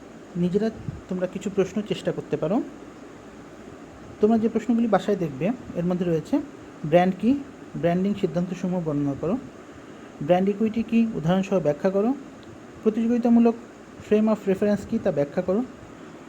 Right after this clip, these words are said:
পার্থক্য নির্দেশক বিন্দু ও points of parity-র মধ্যে পার্থক্য লেখো,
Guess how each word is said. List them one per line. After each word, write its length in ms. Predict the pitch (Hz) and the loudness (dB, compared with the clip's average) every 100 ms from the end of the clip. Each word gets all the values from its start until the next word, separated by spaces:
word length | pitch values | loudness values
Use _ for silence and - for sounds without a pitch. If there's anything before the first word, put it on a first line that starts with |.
| - | -6
পার্থক্য 360 | - 170 - - | -2 -2 -2 4
নির্দেশক 360 | 226 208 226 226 | 6 6 2 0
বিন্দু 360 | 196 214 202 | 2 4 4
ও 200 | 170 175 175 | 2 0 2
points 240 | 185 220 | 4 4
of 140 | 220 233 - | 2 0 4
parity-র 360 | 180 185 202 | 4 6 4
মধ্যে 260 | 196 175 196 | 2 0 0
পার্থক্য 440 | 226 160 - - | -2 -4 -6 -4
লেখো, 280 | 190 175 233 | -2 0 -2